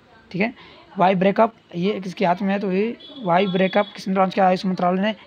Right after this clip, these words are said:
कि लागुआ ज्वालामुखी अमेरिका में है, West Nile virus युगांडा में। भारत China आईटीबीपी ये महानिदेशक कौन है, तो संजय अरोड़ा जी हैं।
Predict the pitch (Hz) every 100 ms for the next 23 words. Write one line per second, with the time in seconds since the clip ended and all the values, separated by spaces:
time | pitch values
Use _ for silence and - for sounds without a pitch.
0 | - 196 175 196 185 185 180 202 175 170
1 | 190 196 214 190 190 185 180 196 190 -
2 | - - 175 180 202 190 185 180 185 202
3 | 220 - - - 143 175 214 - 190 185
4 | 180 170 208 185 170 190 190 165 180 165
5 | 196 190 185 190 196 175 175 180 170 170
6 | 185 185 190